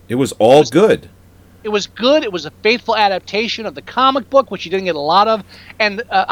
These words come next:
Speaker 2: Ho-, when Hollywood was just finally accepting comic books as, as, as they were, instead of trying to turn them into some kind of, like, uh,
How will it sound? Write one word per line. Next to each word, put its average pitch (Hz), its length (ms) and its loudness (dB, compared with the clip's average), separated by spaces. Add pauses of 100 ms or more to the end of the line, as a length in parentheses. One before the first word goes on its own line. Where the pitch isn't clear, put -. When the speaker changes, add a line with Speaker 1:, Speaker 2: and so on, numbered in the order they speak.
(140)
Speaker 2:
Ho-, 220 80 0
when 208 120 -6 (280)
Hollywood 285 500 0
was 208 180 -2
just - 600 -4 (160)
finally 220 640 -2 (160)
accepting 208 680 -6
comic 190 460 -2
books - 400 -2 (400)
as, 180 360 0 (300)
as, 180 320 -6
as 208 300 -2
they 180 160 -4
were, 170 340 -4
instead 190 240 -6
of 156 60 -4
trying 175 260 -4
to - 60 -14
turn 196 420 -6
them 196 160 -6
into 180 300 -10
some 180 200 -10
kind 170 280 -4
of, 147 100 -4
like, 147 320 -2
uh, 135 300 2